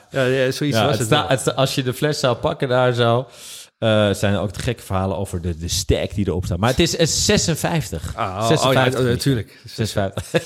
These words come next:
Speaker 2: <laughs> Ja.
Speaker 1: Nou,
Speaker 2: Dan de laatste vraag.
Speaker 1: geen prijs gewonnen.
Speaker 2: La-, nee,
Speaker 1: Oh.
Speaker 2: geen prijs gewonnen. Wel, je wel, krijgt wel zometeen een shotje.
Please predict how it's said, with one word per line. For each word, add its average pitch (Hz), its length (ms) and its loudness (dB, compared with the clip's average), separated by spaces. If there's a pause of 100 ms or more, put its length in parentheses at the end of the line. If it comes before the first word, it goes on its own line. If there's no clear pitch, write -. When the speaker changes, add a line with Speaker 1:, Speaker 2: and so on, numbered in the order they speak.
Speaker 2:
<laughs> - 180 -8
Ja. 113 220 0 (440)
Speaker 1:
Nou, 151 140 0
Speaker 2:
Dan 175 80 4
de 175 60 4
laatste 202 280 2
vraag. 151 400 2
Speaker 1:
geen 151 140 2
prijs 139 280 2
gewonnen. 135 280 2
Speaker 2:
La-, 120 100 2
nee, 120 220 2
Speaker 1:
Oh. 107 80 -4
Speaker 2:
geen 127 180 -2
prijs 110 260 -2
gewonnen. 110 300 -4
Wel, 135 240 2
je 123 60 0
wel, 123 160 2
krijgt 127 220 0
wel 131 120 2
zometeen 117 340 0
een 95 60 -2
shotje. 101 380 -8